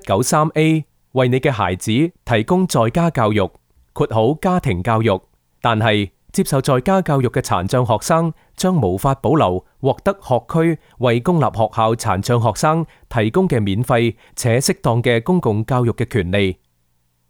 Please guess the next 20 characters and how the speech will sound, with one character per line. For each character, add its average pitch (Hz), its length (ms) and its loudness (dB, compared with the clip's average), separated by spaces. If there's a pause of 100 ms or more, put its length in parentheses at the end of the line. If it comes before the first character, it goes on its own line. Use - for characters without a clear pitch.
(1500)
注 147 140 0
意， 131 420 2 (220)
如 131 160 0
果 190 100 2
你 185 140 4
拒 - 140 -12
絕 127 260 0
同 98 260 -2
意 120 320 0
讓 127 180 2
孩 101 280 0
子 117 280 0
初 185 220 0
次 143 160 -2
接 131 160 -2
受 113 240 0
特 131 180 -4
殊 95 220 -4
教 143 220 0
育 117 120 2